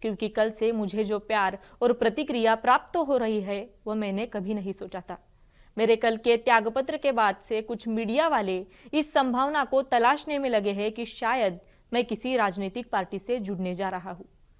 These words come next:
मैं इस पोस्ट के माध्यम से सभी को ये बताना चाहता हूँ कि मेरी न ही किसी राजनीतिक पार्टी के साथ बात हो रही है और न ही किसी पार्टी के विचारधारा से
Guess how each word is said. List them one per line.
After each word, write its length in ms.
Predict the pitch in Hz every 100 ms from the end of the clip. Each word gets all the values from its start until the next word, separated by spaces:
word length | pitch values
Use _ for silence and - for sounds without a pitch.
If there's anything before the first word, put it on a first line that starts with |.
| - _ 226
मैं 120 | 240
इस 160 | 247
पोस्ट 340 | - 240 240 -
के 100 | 254
माध्यम 380 | 233 180 226 220
से 160 | 240
सभी 280 | 240 214 220
को 160 | 233 233
ये 180 | 233
बताना 400 | 214 214 214 220
चाहता 360 | 220 208 208 320
हूँ 280 | 277 196 202 - - -
कि 100 | 320
मेरी 260 | 330 330 349
न 60 |
ही 200 | 320 311
किसी 280 | 311 294 302
राजनीतिक 500 | 262 214 233 233 254
पार्टी 320 | 247 208 247
के 140 | 233 247
साथ 320 | 240 220 220 190
बात 300 | 226 320 -
हो 80 | 247
रही 220 | 220 208
है 240 | 196 196 - - -
और 120 | 233
न 180 | 233 226
ही 140 | 208 233
किसी 280 | 220 226
पार्टी 380 | 226 196 185 208
के 160 | 190 233
विचारधारा 580 | 202 214 247 240 214 190
से 240 | - 185